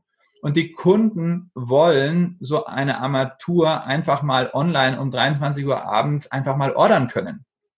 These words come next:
Wenn die Fachhändlerstrukturen digital irgendwie jemand ihnen hilft, ja, und der Hersteller kann Ihnen mit einem schlüsselfertigen Herstellersortimentsshop helfen,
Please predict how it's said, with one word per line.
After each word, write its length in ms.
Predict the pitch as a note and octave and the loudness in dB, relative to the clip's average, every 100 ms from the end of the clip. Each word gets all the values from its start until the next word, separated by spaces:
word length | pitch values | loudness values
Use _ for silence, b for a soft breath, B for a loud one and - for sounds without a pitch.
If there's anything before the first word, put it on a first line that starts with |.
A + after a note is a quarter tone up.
| _ _ _ _ _ _ _ _ B B B B | _ _ _ _ _ _ _ _ B B B B
Wenn 520 | A#2 B2+ G3+ A#3+ A3 | 0 2 4 2 -2
die 160 | F3 E3+ | -2 -2
Fachhändlerstrukturen 1600 | E3+ F3 E3 A#2+ A2+ E2+ D2+ G2+ - A#2+ - A#2 G#2+ G2+ G#2 - | 0 0 0 -2 -2 -2 -4 -8 -4 -4 -4 -4 -4 -2 -6 -2
digital 640 | G#3 G#3+ G3 D#3+ C#3+ B2+ | -2 0 -2 0 0 0
irgendwie 460 | - A#3 G3+ C3+ B2 | 0 0 0 -2 -4
jemand 320 | C3 C#3 C3+ | -2 -2 -2
ihnen 180 | C3+ B2 | -4 -6
hilft, 480 | A2 F3 F#3+ F#3+ - _ _ _ A#2+ | 0 4 4 2 -14 _ _ _ 0
ja, 180 | D3+ F3 | 2 2
und 120 | C#3 | 2
der 80 | B2+ | 2
Hersteller 340 | F#3 F3+ D3+ | 2 2 0
kann 260 | - D#3 C#3+ | 0 -4 -4
Ihnen 220 | D#3 D3+ | -2 -2
mit 140 | C#3 | -2
einem 180 | C3 C3+ | -2 -2
schlüsselfertigen 640 | - F#3 D#3 C#3+ C3+ C#3 | 0 0 0 -2 -2 -4
Herstellersortimentsshop 1040 | C3 E3+ E3+ C3 B2 - A#2 A2 A#2 A#2+ A#2 | 0 0 2 0 2 0 -2 -4 -4 -4 0
helfen, 440 | F#3 D4+ - G#2+ | 0 0 -4 -10